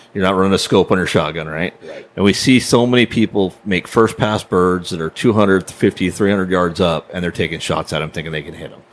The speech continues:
Speaker 2: Right.
Speaker 1: You're never gonna hit those birds. The other one you have is, how do you identify birds in flight? Now, there's a lot of tools. There's, I think it's the Liebig Masters, uh, book that, you know, it tells you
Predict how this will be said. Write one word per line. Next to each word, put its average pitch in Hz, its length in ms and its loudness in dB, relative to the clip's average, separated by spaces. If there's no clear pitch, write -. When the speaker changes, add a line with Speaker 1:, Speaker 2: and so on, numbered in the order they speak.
Speaker 2:
Right. 147 200 4
Speaker 1:
You're 104 160 4
never 95 240 4
gonna 95 180 4
hit 85 160 0
those 80 180 0
birds. 101 340 4
The 90 140 0
other 180 200 6
one 98 180 2
you 82 100 -4
have 80 320 -2
is, 78 240 -10
how 98 320 -2
do 113 60 2
you 113 200 2
identify 90 580 0
birds 80 400 -6
in 80 100 -8
flight? - 360 -12
Now, 98 140 0
there's 92 200 4
a 92 80 4
lot 87 340 4
of 101 80 -2
tools. 117 600 -4
There's, 90 320 0
I 85 160 -2
think 92 120 -2
it's - 140 -14
the 98 60 -4
Liebig 90 480 -4
Masters, 87 540 -2
uh, 76 340 -4
book 98 260 4
that, 87 180 0
you 113 100 -2
know, 95 80 2
it 110 120 2
tells 98 280 2
you 82 240 -4